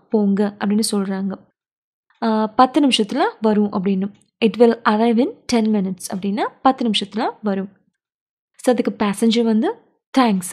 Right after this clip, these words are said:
அப்படின்னு சொல்றாங்க. "தேங்க்ஸ். நன்றி." ஆ, ஜெனரல் ஸ்டோர்ல நடக்கிற ஒரு கான்வர்சேஷன் தான் கஸ்டமருக்கும்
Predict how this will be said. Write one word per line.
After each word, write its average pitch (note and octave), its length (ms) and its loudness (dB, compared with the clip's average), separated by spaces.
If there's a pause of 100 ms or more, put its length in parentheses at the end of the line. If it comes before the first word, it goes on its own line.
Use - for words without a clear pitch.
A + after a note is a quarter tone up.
அப்படின்னு G#3 280 -4
சொல்றாங்க. F#3+ 420 -4 (260)
"தேங்க்ஸ். G3 440 -4 (680)
நன்றி." G#3 680 4 (640)
ஆ, A3 200 -2
ஜெனரல் B3 380 0
ஸ்டோர்ல A#3 420 0
நடக்கிற G#3+ 440 0
ஒரு A3+ 220 0
கான்வர்சேஷன் G#3 600 -2
தான் C4 240 0
கஸ்டமருக்கும் A3+ 720 -2